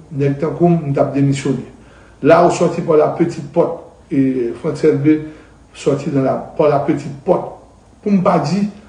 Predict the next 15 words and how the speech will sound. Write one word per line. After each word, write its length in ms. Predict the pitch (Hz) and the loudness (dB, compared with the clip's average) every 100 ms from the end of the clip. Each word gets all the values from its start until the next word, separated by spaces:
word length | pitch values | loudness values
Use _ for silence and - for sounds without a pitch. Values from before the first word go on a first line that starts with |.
| - - | -10 -2
la 160 | 170 | 0
droite 560 | - 139 165 220 180 147 | 0 0 4 4 4 -2
directe, 360 | 180 196 185 | 0 0 -2
dans 180 | 175 156 | -4 -4
pile 360 | - - 208 175 | -4 -2 2 2
fatra, 540 | - 165 151 156 151 | 2 -2 -2 -2 -2
dans, 280 | 151 143 143 | -2 -2 -4
dans, 160 | 143 143 | -4 -4
dans, 160 | 143 | -4
dans 160 | 143 143 | -2 -2
doum 360 | 131 175 170 | 0 2 2
fatra, 560 | 143 139 135 120 - - - - - - | 0 -4 -4 -8 -10 -14 -20 -20 -20 -8
dans 120 | 143 | -4
garbage, 640 | 143 160 143 143 151 - 135 - - - | 2 4 4 2 2 0 -10 -14 -18 -10
écoutez. 480 | 131 131 - 117 | -8 -6 -8 -10